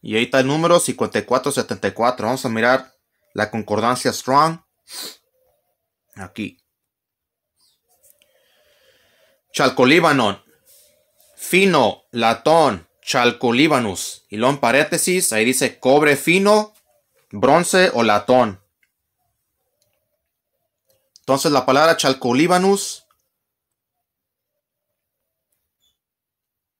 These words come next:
puede significar cobre fino, bronce fino o latón fino. Que viene siendo,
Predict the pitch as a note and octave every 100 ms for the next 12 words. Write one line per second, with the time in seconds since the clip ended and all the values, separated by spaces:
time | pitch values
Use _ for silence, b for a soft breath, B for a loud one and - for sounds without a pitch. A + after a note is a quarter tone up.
0 | _ _ _ _ A#2+ C3+ C3+ A#2+ G#2+ A2
1 | B2+ B2+ B2+ _ - C3 C3 - C#3+ D#3+
2 | F3 E3+ E3+ F3 _ _ _ _ _ _
3 | _ _ _ F#2 A#2 C#3 C#3 A#2 - D#3+
4 | F3 E3+ F3 - A2+ G#2+ G#2 B2 A#2 -
5 | C3+ A#2 F#2 _ _ _ _ _ _ _
6 | _ D#5 _ _ _ _ _ _ _ _
7 | _ _ _ _ _ G#2 A2 A#2+ B2+ B2+
8 | B2+ A2 -